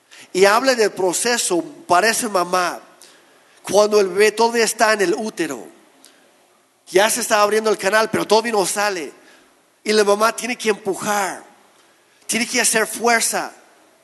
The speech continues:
Y hay, hay momentos que la mamá dice, "No, ya no quiero". ¿Y qué hace el niño? ¿Qué hace el bebé? "No, pues ni modo, yo sí quiero salir". Y el niño viene porque viene. ¿Cuántas ya experimentaron eso?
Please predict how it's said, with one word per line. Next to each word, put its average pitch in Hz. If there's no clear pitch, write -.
Y 196
hay, 240
hay 220
momentos 247
que 214
la 202
mamá 214
dice, 233
"No, 294
ya 277
no 320
quiero". 302
¿Y 196
qué 262
hace 254
el 240
niño? 285
¿Qué 269
hace 254
el 226
bebé? 269
"No, 269
pues 208
ni 220
modo, 277
yo 220
sí 240
quiero 277
salir". 190
Y 214
el 208
niño 277
viene 302
porque 302
viene. 262
¿Cuántas 208
ya 180
experimentaron 165
eso? 123